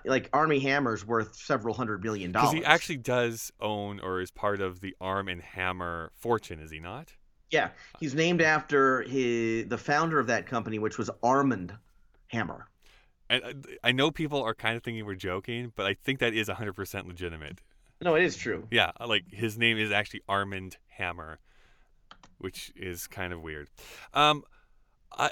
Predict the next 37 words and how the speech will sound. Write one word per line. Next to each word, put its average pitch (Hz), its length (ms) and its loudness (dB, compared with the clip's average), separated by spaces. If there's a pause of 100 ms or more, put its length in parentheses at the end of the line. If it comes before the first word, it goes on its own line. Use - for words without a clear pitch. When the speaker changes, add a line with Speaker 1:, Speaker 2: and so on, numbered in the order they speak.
Speaker 2:
I 170 140 8
will 190 80 8
have 202 140 4
to 190 80 -2
say 185 140 4
this. 165 280 2
Last 156 320 0
year, 180 120 4
I 139 60 6
was 123 160 0
not 110 480 0
a 110 40 -6
big 101 260 0
fan 98 500 0
of 107 120 -6
Jimmy 110 240 -4
Kimmel 113 420 -8
being 113 220 -6
the 110 80 -4
host. 110 340 -4
I 92 40 -2
didn't 98 200 -8
think 95 140 -10
he 98 60 -12
did 90 180 -4
that 87 180 -2
great 90 140 -6
of 85 80 -8
a 85 40 -12
job. 85 400 -4
And 131 140 -8
this 196 180 -4
year, 208 260 -4 (220)
I 165 120 -6
thought 180 160 0
it - 20 0
was 175 180 -4